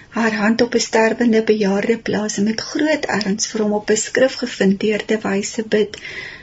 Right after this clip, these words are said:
Hy is oomblikke later oorlede, maar ek sal nooit die absolute verwondering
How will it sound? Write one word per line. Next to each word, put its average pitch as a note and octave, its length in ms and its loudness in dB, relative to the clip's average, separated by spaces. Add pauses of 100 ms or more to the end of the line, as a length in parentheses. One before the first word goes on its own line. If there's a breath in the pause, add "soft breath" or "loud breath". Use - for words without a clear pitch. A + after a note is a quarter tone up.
(180 loud breath)
Hy C4 80 0
is B3+ 160 2
oomblikke D4 440 4
later G3+ 440 0
oorlede, G#3 600 0 (400 loud breath)
maar A#3+ 140 4
ek A#3+ 140 -2
sal B3 160 2
nooit A3+ 240 6
die D4+ 120 2
absolute A#3+ 680 -2
verwondering A3 640 0